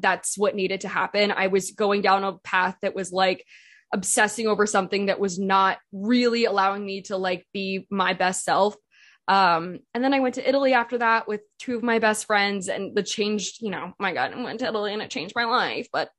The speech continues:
it did. Um, and then I pulled back from everything that I was super involved in and started to handle some stuff that were going on in my life, and,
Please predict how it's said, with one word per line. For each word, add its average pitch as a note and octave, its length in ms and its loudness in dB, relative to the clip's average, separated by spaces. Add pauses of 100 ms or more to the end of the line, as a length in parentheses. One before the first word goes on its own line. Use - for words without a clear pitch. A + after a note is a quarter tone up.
it A3+ 80 0
did. A3 360 4 (440)
Um, G#3+ 520 4 (140)
and C4 140 4
then C#4+ 300 4
I C4 680 2 (200)
pulled B3 260 -6
back A3+ 260 0
from A3 140 -6
everything A3 640 -2
that G3 100 0
I G3 100 2
was G3 160 -6
super G#3+ 400 0
involved G3+ 520 4
in G3 320 2
and F#3+ 520 -2
started G3 420 0
to G3 60 -4
handle G3 420 0
some G3 220 -6
stuff G3+ 280 -2
that F#3+ 120 -2
were G3 120 -2
going F#3+ 240 2
on F#3 160 0
in F#3 80 -4
my F#3 140 -2
life, F#3 380 0
and, F3+ 240 -2